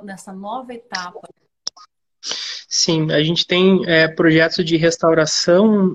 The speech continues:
Speaker 2: é, Sandra, mas antes da restauração, a gente tem projetos também de manutenção das áreas verdes, é, já existentes, que a gente chama de florestas antigas, né, florestas velhas,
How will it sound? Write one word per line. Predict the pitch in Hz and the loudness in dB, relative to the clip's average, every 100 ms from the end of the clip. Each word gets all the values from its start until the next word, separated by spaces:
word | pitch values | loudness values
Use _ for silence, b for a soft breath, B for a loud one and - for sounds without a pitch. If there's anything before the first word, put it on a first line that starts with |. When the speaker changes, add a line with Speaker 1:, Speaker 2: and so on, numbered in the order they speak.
| 160 | 0
Speaker 2:
é, | 160 156 | 0 0
Sandra, | - 160 151 151 B B B B - | 2 0 0 -4 B B B B -2
mas | 156 160 160 | 0 2 4
antes | 196 240 - | 6 4 2
da | 196 | 0
restauração, | 185 175 - 175 175 - 180 180 208 | 0 -2 0 2 2 0 0 2 2
a | 190 | 2
gente | 190 190 _ | 0 -4 _
tem | 185 190 190 | 2 2 0
projetos | 190 196 170 175 175 | 0 2 4 2 0
também | - 180 180 | 0 2 4
de | 190 | 4
manutenção | 185 190 190 196 180 - 180 202 240 240 B B B | 4 4 4 2 2 2 2 4 2 -4 B B B
das | 160 156 156 156 | -2 0 2 2
áreas | 160 170 160 | 2 2 2
verdes, | 143 160 165 175 156 151 | 2 0 2 0 -2 -6
é, | 170 151 147 147 | -2 2 4 2
já | 165 160 170 | 0 2 4
existentes, | 165 160 - 165 202 196 | 2 0 -2 -2 -2 -2
que | 160 | -6
a | |
gente | 156 160 | -6 -2
chama | 165 165 | 0 0
de | 160 | -2
florestas | - 165 156 165 160 165 | -2 0 2 0 0 2
antigas, | 160 147 - 180 156 143 | 2 0 -2 2 2 2
né, | 151 151 | -2 -4
florestas | 170 151 151 - 160 | -2 0 0 0 -4
velhas, | 147 151 147 143 - | 0 0 2 -2 -6